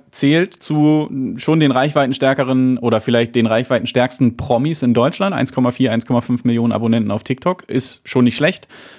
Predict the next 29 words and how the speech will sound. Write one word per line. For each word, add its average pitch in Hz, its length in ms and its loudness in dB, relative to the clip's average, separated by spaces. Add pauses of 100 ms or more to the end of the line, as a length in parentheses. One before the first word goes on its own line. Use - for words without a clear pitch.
(120)
Ähm, 117 220 2
ist 123 100 0
ja 135 60 2
auch 135 80 0
ein 123 80 2
Thema 147 280 4
in 120 80 4
der 113 100 4
Doku, 180 400 2
also 113 240 2
dass 110 160 -2
das 110 120 -4
auch 113 140 0
als 107 120 -2
Schlagersängerin 135 680 0
und 113 100 0
sie 113 80 -4
mal 107 160 2
Hip-Hop 135 260 -2
tanzen 131 300 -2
kann. 123 220 0
Sie 110 120 -4
hat 117 120 -2
halt 127 160 -2
früher 120 180 0
Hip-Hop 123 300 -2
getanzt 117 360 -6
und 113 100 -8
so. 139 180 -4